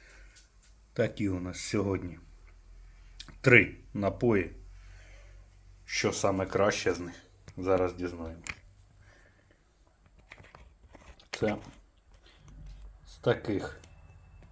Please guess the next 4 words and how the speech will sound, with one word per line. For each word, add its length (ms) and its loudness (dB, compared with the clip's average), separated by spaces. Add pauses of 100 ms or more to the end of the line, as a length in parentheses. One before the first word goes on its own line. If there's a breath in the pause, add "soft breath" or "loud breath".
(600 soft breath)
можна 300 -2
сказати, 600 0 (320)
фаворитів, 680 6 (120)
можливо. 640 0